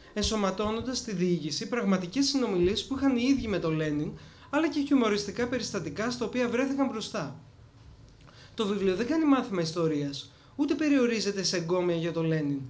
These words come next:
αλλά δείχνει το ρόλο που διαδραμάτισε ο ίδιος ως προσωπικότητα, μέσα στις ιστορικές συνθήκες στις οποίες έδρασε. Για τον πρωταγωνιστή του έργου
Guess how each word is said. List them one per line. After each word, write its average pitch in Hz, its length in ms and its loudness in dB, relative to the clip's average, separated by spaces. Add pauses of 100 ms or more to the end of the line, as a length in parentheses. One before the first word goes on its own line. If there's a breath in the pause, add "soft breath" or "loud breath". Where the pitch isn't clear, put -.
(280 loud breath)
αλλά 220 260 2
δείχνει 214 380 -2
το 214 160 -2
ρόλο 190 340 0
που 214 120 -6
διαδραμάτισε 190 1120 -4
ο 202 80 2
ίδιος 160 500 0 (260 loud breath)
ως 226 160 -6
προσωπικότητα, 254 840 0 (280 loud breath)
μέσα 214 320 0
στις 233 260 -4
ιστορικές 202 500 -2
συνθήκες 185 560 -4 (460 loud breath)
στις - 280 -2
οποίες 240 340 2
έδρασε. 160 480 -2 (760 soft breath)
Για 196 140 2
τον 190 360 -2
πρωταγωνιστή 190 680 0
του 254 160 0
έργου 175 460 2